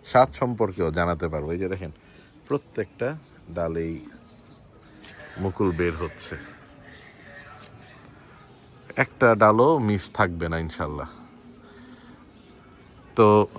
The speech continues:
গোলেক সম্পর্কে আপনাদের যদি জানা থাকে, আপনারা বলতে পারেন। এটার শেপটা হচ্ছে অনেকটা অবলং শেপ, একটু লম্বাটে টাইপ।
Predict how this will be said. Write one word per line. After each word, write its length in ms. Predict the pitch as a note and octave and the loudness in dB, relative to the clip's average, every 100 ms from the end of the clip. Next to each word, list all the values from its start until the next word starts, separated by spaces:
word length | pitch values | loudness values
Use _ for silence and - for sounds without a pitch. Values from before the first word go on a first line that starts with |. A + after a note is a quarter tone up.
| - | -12
গোলেক 480 | G2 G2+ B2 E3 D#3+ | -2 4 8 8 6
সম্পর্কে 680 | - D#3 D#3 E3+ B2+ - E2 - | 4 4 4 4 4 0 -2 2
আপনাদের 500 | A2+ C#3 D3 E3+ C#3+ | 2 2 2 2 2
যদি 400 | C#3+ A2+ F#2+ E2+ - - F2+ | 0 2 0 -4 -12 -6 0
জানা 200 | G#2 A2 A2+ | 2 2 0
থাকে, 240 | G2+ - - - F2 | -4 -6 -12 -10 -8
আপনারা 320 | F#2 G2 F#2+ F2 - - - - - - G2 | 0 6 6 6 0 -16 -20 -20 -20 -6 4
বলতে 220 | B2 D3 D#3+ | 6 6 6
পারেন। 220 | C3+ B2 E3 D#3 - - - | 6 6 0 -8 -18 -20 -4
এটার 320 | G#2 G#2+ G#2 F2 - - | 2 6 6 4 -4 2
শেপটা 340 | C#3 - E3 D3 | 2 6 4 6
হচ্ছে 280 | C#3+ - D3+ C3+ A2 | 2 2 2 2 2
অনেকটা 360 | A2 - A#2 G#2 - A2+ | 0 0 2 2 2 0
অবলং 300 | A2+ A#2 C3 C#3 - | 2 4 4 4 -2
শেপ, 180 | A#2 - - - - - | -4 -4 -14 -20 -20 -16
একটু 220 | G2+ G#2+ G2+ F2+ F#2 | -6 2 4 4 4
লম্বাটে 400 | G2+ B2 B2+ B2+ A2+ | 4 6 6 4 4
টাইপ। 160 | A2 | 2